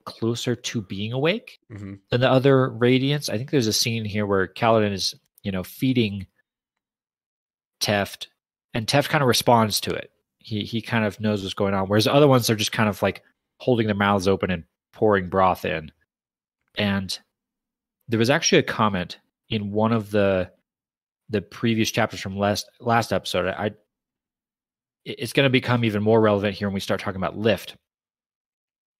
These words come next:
Speaker 1: The comment was from, I think it's, it might be Raboniel. Basically, the implication was beings that are more invested may be able to resist this power more so.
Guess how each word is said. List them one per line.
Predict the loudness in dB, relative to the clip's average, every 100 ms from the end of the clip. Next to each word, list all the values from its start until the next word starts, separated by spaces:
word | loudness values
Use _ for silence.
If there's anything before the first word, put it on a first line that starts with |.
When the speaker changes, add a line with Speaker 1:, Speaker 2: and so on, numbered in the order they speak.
| _ _ _ -6
Speaker 1:
The |
comment | -4 0 2 2
was | 0 0
from, | 0 2 2 0 -4 -10 _ _ _
I | -14
think | -8 -6
it's, | -6 -8
it | -16 _ _ _ _ _ _ _ _ _ -6
might | -4
be | -2
Raboniel. | -6 -4 -4 -4 -6 -8 -12 _ _ _ _ _ _ _ _ _ _ _ _ -2
Basically, | 2 2 2
the | 2
implication | 0 0 -2 0 0
was | 0 2 2 -4 -8 _ _ _ _ _ _ _ _ _ _ _ _ _ -6
beings | -4 0 0 0 -2 -4
that | 0 4
are | 4
more | 2 -2 2 4 6 4
invested | 0 -2 -2 -2 -4 -8 -10 -20 _ _ _ -8
may | 0 2
be | 4
able | 4 4
to | 0 -4
resist | -4 0 0 0 -4
this | -10 -8
power | -4 0 2 0
more | -4 -6 -4 -4
so. | -6 -8 -10